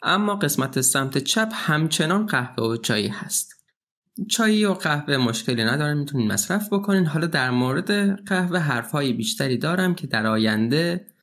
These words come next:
یه قسمتی رو باید، باید به قهوه صرفاً اختصاص بدم. بیشتر در موردش اونجا صحبت می‌کنیم. برمیگردیم به همون بخش روغن. روغن‌های مختلف اینجا قرار دارن، هم روغن‌های خوب هستن، هم روغن‌هایی که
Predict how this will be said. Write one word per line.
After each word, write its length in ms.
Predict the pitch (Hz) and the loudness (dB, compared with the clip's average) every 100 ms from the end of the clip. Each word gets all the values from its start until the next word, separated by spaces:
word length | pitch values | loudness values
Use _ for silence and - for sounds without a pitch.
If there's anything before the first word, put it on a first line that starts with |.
| _ _ _ 175 | _ _ _ -2
یه 80 | |
قسمتی 460 | 196 156 156 165 165 | 0 0 0 0 0
رو 100 | 160 | 0
باید، 300 | 139 139 - | 0 -2 -2
باید 340 | 123 117 113 | 0 0 0
به 340 | 117 120 113 113 | 0 0 -2 -4
قهوه 380 | 117 110 - 123 | -4 -4 -2 0
صرفاً 680 | - 117 104 107 117 120 123 - | 2 2 0 -2 -2 -2 -4 -6
اختصاص 840 | 113 - 101 101 110 117 - - - | -6 -2 -2 -2 -2 -2 -4 -6 -2
بدم. 280 | 104 - - _ _ _ | -2 -2 -12 _ _ _
بیشتر 300 | 127 117 131 | -2 0 0
در 160 | 117 107 | 0 -2
موردش 240 | 107 120 | -2 -2
اونجا 140 | 113 123 | -2 0
صحبت 400 | - 117 104 - | 0 0 -2 -6
می‌کنیم. 300 | - - - | -4 -2 0
برمیگردیم 640 | 269 269 226 107 107 110 | 0 2 2 0 0 0
به 100 | 113 | -2
همون 260 | 131 147 139 | 0 0 0
بخش 300 | 143 - 180 190 196 _ | -2 -2 0 0 -4 _
روغن. 480 | - 202 - - - _ _ _ _ _ _ _ | -6 -4 -4 -6 -10 _ _ _ _ _ _ _
روغن‌های 580 | - 175 175 185 196 285 | 0 0 2 2 2 4
مختلف 640 | 247 185 - 160 165 165 | 4 2 0 -2 0 0
اینجا 220 | 147 147 196 | 0 2 2
قرار 380 | 180 170 156 | 0 0 0
دارن، 340 | 131 131 123 123 | 0 0 0 0
هم 320 | 127 220 208 | 0 2 4
روغن‌های 500 | 156 123 120 143 139 | 2 2 0 0 -2
خوب 320 | 127 208 202 | 0 -2 0
هستن، 360 | 196 165 - 147 | -2 -2 0 0
هم 240 | 127 127 | 2 2
روغن‌هایی 640 | 113 107 107 110 139 175 175 | 2 2 0 0 0 2 2
که 440 | 175 175 170 180 | 2 0 0 -6